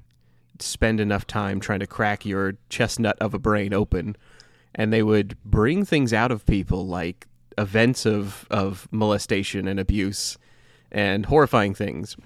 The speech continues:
And they would, you know, the, the psychologist would take them to court and champion them. They, they would, you know,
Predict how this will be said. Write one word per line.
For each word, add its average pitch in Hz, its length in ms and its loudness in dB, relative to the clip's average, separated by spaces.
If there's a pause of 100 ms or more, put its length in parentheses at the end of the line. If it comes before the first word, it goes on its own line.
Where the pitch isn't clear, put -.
(760)
And 120 120 0
they 117 120 2
would, 113 360 0
you 117 80 2
know, 104 60 0
the, 107 180 -2 (260)
the 107 80 -2
psychologist 120 580 4
would 104 180 -4
take - 220 -2
them 117 100 2
to 104 80 -4
court - 340 0 (760)
and 110 160 2
champion 151 580 0
them. - 320 -8
They, 107 120 2
they 107 200 2
would, 104 360 2
you 101 160 -4
know, 95 160 -4